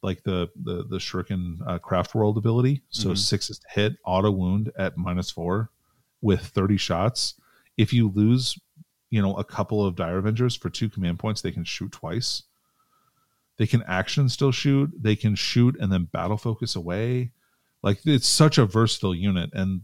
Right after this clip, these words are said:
Speaker 1: like, they are, they hit, they hit really hard. Um, if they're coming out of their transports, you can get plus one to wounds. So now they're
Speaker 2: Mm-hmm.
Speaker 1: wounding toughness seven things on fours.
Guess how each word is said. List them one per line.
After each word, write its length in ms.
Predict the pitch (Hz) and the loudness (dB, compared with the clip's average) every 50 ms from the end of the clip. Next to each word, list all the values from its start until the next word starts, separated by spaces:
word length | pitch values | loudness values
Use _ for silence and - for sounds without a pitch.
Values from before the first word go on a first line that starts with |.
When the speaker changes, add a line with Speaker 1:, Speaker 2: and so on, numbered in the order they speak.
| - - | -8 -6
Speaker 1:
like, 340 | - 95 92 85 - - - - | -4 -4 -4 -4 -6 -10 -8 -4
they 300 | 98 90 87 85 78 - - _ _ _ - - | -4 -2 -2 -4 -6 -8 -14 _ _ _ -20 -12
are, 320 | - 95 92 90 87 85 _ - 160 175 - _ - - | -8 -6 -4 -4 -6 -6 _ -16 -20 -20 -20 _ -10 -8
they 100 | 98 87 | -8 -8
hit, 380 | - - - 107 95 - _ _ _ _ _ _ _ _ _ _ - | -4 -2 0 0 0 -2 _ _ _ _ _ _ _ _ _ _ -4
they 160 | 104 98 90 | -2 -2 0
hit 180 | - 120 135 131 | 2 2 2 2
really 220 | 110 104 101 92 | 2 2 2 0
hard. 300 | - - 98 95 98 - - - | -2 -2 -2 -2 -2 -2 -4 -2
Um, 300 | 104 95 90 87 87 95 - | 0 2 2 0 0 -2 -4
if 140 | 120 117 - | -4 0 2
they're 100 | 123 110 | 2 2
coming 260 | - - 104 107 107 | 2 2 4 4 4
out 120 | 110 110 | 4 4
of 40 | 110 | 4
their 120 | 104 90 | 2 0
transports, 640 | - - - 95 90 90 - - - 117 110 113 - - | -2 -2 -2 0 0 0 0 0 2 2 2 2 2 -2
you 80 | 101 | -4
can 80 | 85 98 | -2 -2
get 160 | 92 87 - | -2 -2 -4
plus 240 | - - 110 - - | -4 -4 -4 -2 0
one 120 | 107 95 | 0 0
to 60 | 90 | 0
wounds. 340 | 85 95 165 170 - - - | 2 2 2 2 2 0 -2
So 60 | - | -2
now 140 | 95 95 92 | 0 0 2
they're 100 | 98 98 | 2 0
Speaker 2:
Mm-hmm. 100 | 87 87 | 0 0
Speaker 1:
wounding 260 | 92 92 95 95 92 - | 0 0 0 0 -2 -4
toughness 280 | - 95 - 101 90 - | -8 -6 -4 -4 -4 -4
seven 280 | - 90 85 90 92 | -2 -4 -2 -2 -4
things 240 | 87 - 107 104 95 | -4 -2 -4 -4 -2
on 140 | 92 82 82 | -4 -6 -6
fours. 640 | - - - 98 92 95 98 110 117 - - - | -8 -10 -10 -8 -6 -6 -4 -4 -6 -6 -8 -10